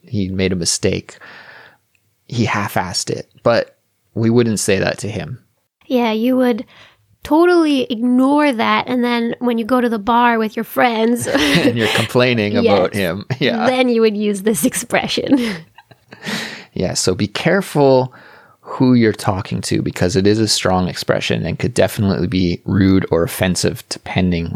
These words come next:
Speaker 1: on the situation. And I think, um, a lot of times this is used between friends, right?
Speaker 2: Mm-hmm.
Speaker 1: Or when you're complaining about somebody. And
Speaker 2: Yes.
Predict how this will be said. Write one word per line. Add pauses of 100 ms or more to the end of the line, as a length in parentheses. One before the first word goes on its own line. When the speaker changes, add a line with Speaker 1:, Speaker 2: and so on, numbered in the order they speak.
Speaker 1:
on
the
situation. (880)
And
I
think,
um, (200)
a
lot
of
times
this
is
used
between
friends, (100)
right?
Speaker 2:
Mm-hmm. (380)
Speaker 1:
Or
when
you're
complaining
about
somebody.
And (340)
Speaker 2:
Yes.